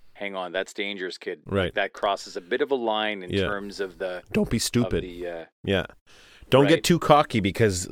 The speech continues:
Speaker 2: thing, you might think you can handle something, and then you might n-, end up realizing you've bit off more than you
Speaker 1: Yeah.
Speaker 2: can chew.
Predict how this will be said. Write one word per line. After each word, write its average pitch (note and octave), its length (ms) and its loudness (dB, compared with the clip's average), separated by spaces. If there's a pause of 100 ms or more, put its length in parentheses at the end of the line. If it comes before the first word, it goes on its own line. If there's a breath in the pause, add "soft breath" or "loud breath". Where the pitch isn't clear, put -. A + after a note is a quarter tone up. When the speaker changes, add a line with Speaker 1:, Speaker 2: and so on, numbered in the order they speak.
(120)
Speaker 2:
thing, A#2+ 200 4
you A#2 140 2
might A#2 240 4
think C3+ 200 2
you A2+ 60 -4
can G#2+ 120 -2
handle A#2+ 260 4
something, F2+ 400 0
and F#2 160 0
then F#2 160 2
you F#2 80 4
might F2+ 240 2
n-, F#2 260 0
end G2+ 160 2
up F2 200 0
realizing F2+ 540 0
you've F#2+ 280 -2 (340 loud breath)
bit A2 120 6
off G#2 180 4
more G2+ 180 4
than F2 100 2
you E2+ 60 2
Speaker 1:
Yeah. A2 60 0
Speaker 2:
can F2+ 100 -2
chew. F2 320 0